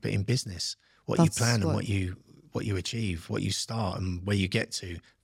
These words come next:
Speaker 1: very,
Speaker 2: Are
Speaker 1: very
Speaker 2: completely
Speaker 1: different.
Speaker 2: different things.
Speaker 1: And, and I think being accepting to change and welcoming it is, is incredible. But my mission with One Moto is to actually bring change.
Speaker 2: And how do you, like, considering that journey that you've been on, um,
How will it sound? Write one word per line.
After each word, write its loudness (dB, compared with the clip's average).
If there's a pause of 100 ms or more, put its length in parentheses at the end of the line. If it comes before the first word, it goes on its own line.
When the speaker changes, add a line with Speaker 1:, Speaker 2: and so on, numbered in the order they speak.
Speaker 1:
very, 6
Speaker 2:
Are 10
Speaker 1:
very 8
Speaker 2:
completely 4
Speaker 1:
different. 2
Speaker 2:
different -2
things. -4
Speaker 1:
And, 0
and -2
I 4
think -2
being 4
accepting -6
to -10
change -6 (280)
and 2
welcoming 2
it -6 (480)
is, 0
is -2
incredible. -2
But -2 (180)
my 2
mission 0
with -2
One 0
Moto 0
is -4
to -8
actually -4
bring 0
change. -8 (920)
Speaker 2:
And 10
how 10
do 6
you, 6
like, 6
considering 6
that 2
journey 8
that 4
you've 2
been 8
on, 4
um, 4